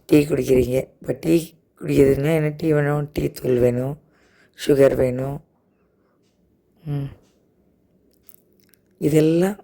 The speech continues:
எங்கேருந்து கிடைக்குது? எல்லாமே வந்து, அ, ஃபார்மர்ஸ்லேருந்து தான் கிடைக்குது. அப்போ இந்த ஃபார்மிங் எங்க நடக்குது அப்படின்னா, அக்ரிகல்ச்சர் லேண்ட்.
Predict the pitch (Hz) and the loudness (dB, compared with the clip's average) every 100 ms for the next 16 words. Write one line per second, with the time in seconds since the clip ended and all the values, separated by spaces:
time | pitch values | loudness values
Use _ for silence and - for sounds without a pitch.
0 | _ _ _ 147 139 139 135 131 - - | _ _ _ -4 0 2 0 -6 -8 -10
1 | - - - _ _ _ _ _ _ _ | -8 -8 -12 _ _ _ _ _ _ _
2 | _ _ 156 143 160 160 151 185 180 151 | _ _ -2 0 2 0 0 0 0 0
3 | 208 - _ _ _ _ _ _ _ _ | 0 -2 _ _ _ _ _ _ _ _
4 | _ _ 143 139 - 156 139 135 135 - | _ _ -2 -2 0 0 0 0 -4 -2
5 | - 123 131 143 120 113 113 - _ _ | -2 -2 -4 -6 -6 -6 -10 -14 _ _
6 | _ - _ - 143 - 202 370 196 156 | _ -20 _ -12 -2 2 2 -2 -6 -4
7 | 165 180 214 247 _ _ _ _ _ _ | -2 0 0 -2 _ _ _ _ _ _
8 | - - 160 170 175 190 143 139 147 135 | -6 0 2 2 0 -2 -4 0 2 0
9 | 131 127 120 123 120 120 120 175 - - | -2 -6 -4 -2 -4 -6 -8 -10 -14 -14
10 | - 135 143 139 - - - 120 120 120 | -6 0 2 0 -4 -6 -4 -2 -2 -2
11 | 113 - | -6 -14